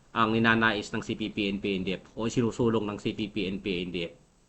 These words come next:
Malinaw na malinaw po na pansariling interes lamang po ang, ah, ninanais ng C P P, N P A, N D F, at ginagamit po ang taong bayan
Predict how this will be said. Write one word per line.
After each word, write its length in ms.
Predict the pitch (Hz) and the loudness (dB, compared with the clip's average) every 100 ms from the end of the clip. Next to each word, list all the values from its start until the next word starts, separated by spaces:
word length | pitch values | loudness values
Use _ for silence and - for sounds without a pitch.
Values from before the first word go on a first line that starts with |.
| _ _ _ _ _ _ _ _ _ 113 | _ _ _ _ _ _ _ _ _ 4
Malinaw 320 | 139 160 151 | 6 8 8
na 80 | 147 | 8
malinaw 400 | 147 151 147 143 | 8 8 8 6
po 400 | 143 143 135 - _ _ _ 117 | 6 6 4 -4 _ _ _ -2
na 80 | |
pansariling 560 | 107 127 143 147 139 135 | 0 2 4 6 6 4
interes 400 | 139 135 135 135 | 2 2 2 4
lamang 320 | 131 131 135 | 6 6 6
po 400 | 135 135 127 127 - _ _ _ _ _ _ _ - | 4 4 4 2 -14 _ _ _ _ _ _ _ 0
ang, 400 | 117 123 120 120 | 6 8 8 6
ah, 160 | 117 110 | 4 4
ninanais 800 | 120 139 143 143 147 123 - - - - - - | 6 6 10 10 8 4 0 -18 -20 -20 -20 -16
ng 320 | - 123 120 110 | 2 4 4 4
C 160 | 135 | 2
P 160 | 139 127 | 4 2
P, 240 | 135 120 | 4 2
N 160 | 135 123 127 | 2 0 2
P 80 | |
A, 120 | 123 117 120 | 2 4 4
N 60 | 117 | 4
D 40 | 120 110 | 4 2
F, 80 | 104 - - | 0 -10 -6
at 160 | 117 123 | -2 4
ginagamit 560 | 135 131 131 143 143 139 | 6 8 8 8 6 4
po 160 | 143 135 | 0 2
ang 160 | 123 | 0
taong 400 | 120 131 123 127 | 6 8 8 6
bayan 320 | 127 127 120 | 8 8 8